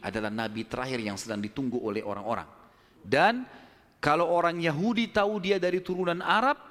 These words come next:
maka pasti mereka akan membunuhnya sebagaimana mereka berusaha membunuh Isa alaihissalam. Kalau mereka tidak suka, mereka tolak, gitu kan. Maka jangan bawa ke negeri Syam, bawa pulang ke Mekah segera."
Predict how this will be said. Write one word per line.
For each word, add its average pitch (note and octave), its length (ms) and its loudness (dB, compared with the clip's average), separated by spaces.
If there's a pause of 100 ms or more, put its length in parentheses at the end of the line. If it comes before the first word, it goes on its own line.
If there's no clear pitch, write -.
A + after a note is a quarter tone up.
(380)
maka B2+ 320 0
pasti E3+ 320 -4
mereka D3 320 0
akan C3 160 -2
membunuhnya C3+ 480 -2
sebagaimana B2+ 560 -2
mereka B2+ 240 -2
berusaha A#2+ 400 -4
membunuh C3+ 480 -2 (560)
Isa A#2+ 400 -2
alaihissalam. E2+ 640 -8 (960)
Kalau F#2 160 -4
mereka C3+ 240 -4
tidak B2 160 -4
suka, E3 400 -2 (240)
mereka A#2+ 240 -2
tolak, C#3+ 320 0
gitu G#2 160 -6
kan. C3 160 -4 (400)
Maka C#3+ 240 2
jangan A3+ 320 2
bawa B3+ 160 6
ke A#3 80 0
negeri G3+ 240 0
Syam, A#2 320 -2
bawa E3+ 240 2
pulang A#3 240 2
ke F#3+ 80 -4
Mekah - 320 0
segera." A#2 320 -4